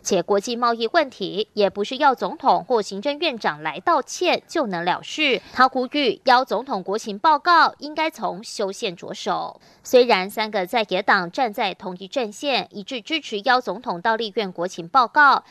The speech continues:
但朝野诉诸表决下，仍不敌民进党团的人数优势，相关提案遭到封杀，未能通过。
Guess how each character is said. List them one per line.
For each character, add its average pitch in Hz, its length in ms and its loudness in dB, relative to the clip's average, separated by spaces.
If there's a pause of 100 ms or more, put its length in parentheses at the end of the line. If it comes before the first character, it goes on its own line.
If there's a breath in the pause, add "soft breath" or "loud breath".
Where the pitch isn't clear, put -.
但 302 180 -2
朝 202 200 -2
野 208 140 0
诉 294 220 -4
诸 254 180 -6
表 190 220 -4
决 151 200 -12
下， 254 380 2 (160 loud breath)
仍 220 220 2
不 359 140 -2
敌 202 240 -2
民 226 160 -8
进 320 180 -6
党 175 220 -2
团 160 280 -8
的 226 240 6
人 165 160 -4
数 190 220 -2
优 233 160 2
势， 262 380 0 (140 loud breath)
相 220 220 0
关 214 220 0
提 - 200 -6
案 294 320 4 (120)
遭 160 260 0
到 262 160 -2
封 196 240 -4
杀， 196 360 2 (200)
未 262 140 4
能 156 200 -10
通 165 200 -8
过。 170 480 0